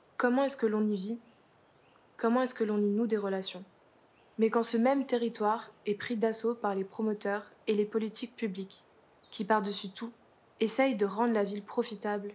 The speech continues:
et contrôlable, qu'ils décident pour les habitants et contre elles la façon dont leur vie doit se dérouler, alors, on n'a pas d'autre choix que de s'y opposer. En s'y opposant,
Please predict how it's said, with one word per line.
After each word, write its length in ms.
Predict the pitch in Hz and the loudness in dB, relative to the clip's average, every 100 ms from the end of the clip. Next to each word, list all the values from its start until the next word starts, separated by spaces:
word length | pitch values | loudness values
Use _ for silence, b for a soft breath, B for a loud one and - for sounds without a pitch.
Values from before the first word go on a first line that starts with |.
| - - | -16 -12
et 80 | 202 | -4
contrôlable, 560 | 233 226 220 202 190 185 _ _ _ _ _ _ b b | -2 0 0 0 -2 -8 _ _ _ _ _ _ b b
qu'ils 220 | - 220 208 | -6 -2 0
décident 340 | 254 294 285 | 0 0 2
pour 120 | 240 | 2
les 160 | 226 214 | 2 0
habitants 400 | 202 208 208 208 - - | -4 -4 -6 -6 -10 -2
et 100 | 226 | 0
contre 300 | 214 247 - | 2 -2 0
elles 260 | 220 208 202 - _ | 0 0 -2 -6 _
la 180 | 208 208 | -2 -2
façon 360 | 202 233 - 247 | 0 -2 0 0
dont 100 | 214 | 0
leur 160 | 185 | -2
vie 160 | 185 220 | -6 -6
doit 160 | 202 | -4
se 140 | 196 180 | -4 -4
dérouler, 440 | 202 202 196 180 - _ _ _ _ _ - | -4 -2 -4 -6 -14 _ _ _ _ _ -4
alors, 440 | 202 202 233 - - _ _ _ _ _ - | 0 2 0 -4 -20 _ _ _ _ _ -2
on 60 | |
n'a 80 | 208 | 2
pas 180 | 208 262 | 4 4
d'autre 260 | 226 - | 2 -2
choix 280 | 208 - 220 | -4 -2 -4
que 100 | 214 | -4
de 140 | 196 190 | -6 -6
s'y 180 | - | -6
opposer. 380 | 190 190 180 180 - _ _ _ _ _ _ _ - | -6 -6 -10 -10 -18 _ _ _ _ _ _ _ -6
En 120 | 214 | -2
s'y 160 | - | 2
opposant, 440 | 214 214 208 220 | 2 2 2 0